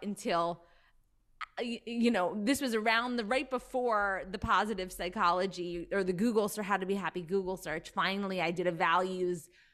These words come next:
discovery exercise where I actually identified what my core values are, um, a question that I literally never asked myself in my life before. And I identified what my core values are, top ones,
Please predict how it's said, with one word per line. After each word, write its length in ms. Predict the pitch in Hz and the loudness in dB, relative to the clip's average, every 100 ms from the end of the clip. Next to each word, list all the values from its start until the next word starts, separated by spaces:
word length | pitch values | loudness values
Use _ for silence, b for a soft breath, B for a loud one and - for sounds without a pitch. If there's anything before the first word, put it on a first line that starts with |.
| b - | b -10
discovery 520 | 220 - 202 185 196 | -6 2 2 2 0
exercise 720 | - 190 - 202 185 160 175 165 | -2 -2 -2 -2 0 0 0 -2
where 120 | 151 | -2
I 120 | 151 - | -2 0
actually 500 | 220 - - 226 185 | 0 -2 -10 -6 -4
identified 560 | 185 175 190 175 165 | -4 -6 -6 -4 -4
what 100 | 160 | -4
my 120 | 143 | -8
core 260 | 170 - 165 | -8 -4 0
values 520 | 165 170 180 170 160 - _ _ _ _ _ | 4 4 4 0 -4 -10 _ _ _ _ _
are, 540 | 190 233 247 143 180 208 | 6 8 6 6 2 2
um, 300 | 190 175 165 180 | 2 2 0 -4
a 40 | |
question 500 | - 226 202 - 202 | -4 -2 -2 -4 -4
that 80 | 175 | 0
I 120 | 165 156 | -2 -2
literally 380 | 170 220 214 185 | -2 0 0 -2
never 180 | 175 170 | -2 0
asked 300 | 151 165 185 | 0 -2 -8
myself 340 | 165 151 147 - - | -8 -4 -4 -4 -2
in 140 | 220 | 0
my 160 | 175 160 | 0 0
life 380 | 139 117 180 | -2 -2 -6
before. 540 | 196 180 180 151 160 170 | -10 -6 -2 0 0 -4
And 100 | 208 | -2
I 120 | 170 | 0
identified 640 | 180 185 302 302 202 180 160 _ _ _ _ _ - - _ - | 0 0 -2 0 0 0 -4 _ _ _ _ _ -20 -20 _ -10
what 160 | 208 | -6
my 120 | 208 | -6
core 220 | 196 190 175 | -2 -2 2
values 380 | 156 165 170 - | 0 0 -4 -2
are, 320 | 151 156 156 - | -2 -2 -6 -6
top 320 | - 202 202 | 2 2 2
ones, 460 | 190 165 165 165 | -2 -2 -4 -10